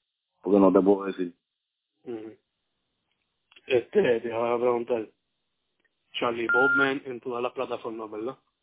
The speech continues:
Speaker 1: Ya, en todos lados.
Speaker 2: Que quien
Speaker 1: En
Speaker 2: quiera
Speaker 1: todos lados,
Speaker 2: conocer,
Speaker 1: es
Speaker 2: quien
Speaker 1: como
Speaker 2: quiera
Speaker 1: que Twitter, nada más tengo Twitter y Instagram, no uso Facebook.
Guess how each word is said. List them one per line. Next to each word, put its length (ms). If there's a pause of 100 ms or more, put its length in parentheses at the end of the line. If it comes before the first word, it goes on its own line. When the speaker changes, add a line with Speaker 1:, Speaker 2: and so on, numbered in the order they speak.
(1160)
Speaker 1:
Ya, 160
en 160
todos 200
lados. 360 (2500)
Speaker 2:
Que 200
quien 100
Speaker 1:
En 60
Speaker 2:
quiera 200
Speaker 1:
todos 180
lados, 280
Speaker 2:
conocer, 200
Speaker 1:
es 60
Speaker 2:
quien 120
Speaker 1:
como 100
Speaker 2:
quiera 160
Speaker 1:
que 140 (600)
Twitter, 640
nada 260
más 200
tengo 260
Twitter 560
y 300
Instagram, 680 (120)
no 140
uso 220
Facebook. 580